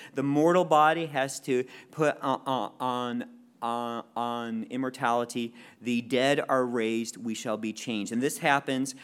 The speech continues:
at the return of Christ. So we see that our, uh, glorification is inseparable from the coming of Christ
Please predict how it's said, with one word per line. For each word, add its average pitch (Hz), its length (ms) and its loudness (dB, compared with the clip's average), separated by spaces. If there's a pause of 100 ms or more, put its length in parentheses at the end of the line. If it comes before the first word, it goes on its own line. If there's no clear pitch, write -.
(220)
at 120 480 -2
the 110 120 -4
return 113 380 -4
of 104 120 -8
Christ. 113 400 -6 (200)
So 175 300 2 (140)
we 160 140 2
see 247 320 0
that 175 340 4
our, 175 500 6 (220)
uh, 120 140 0
glorification 147 1000 0
is 139 240 -2
inseparable 131 840 -2
from 135 340 2 (220)
the 139 100 0
coming 190 480 -2
of 170 200 -8
Christ 139 580 0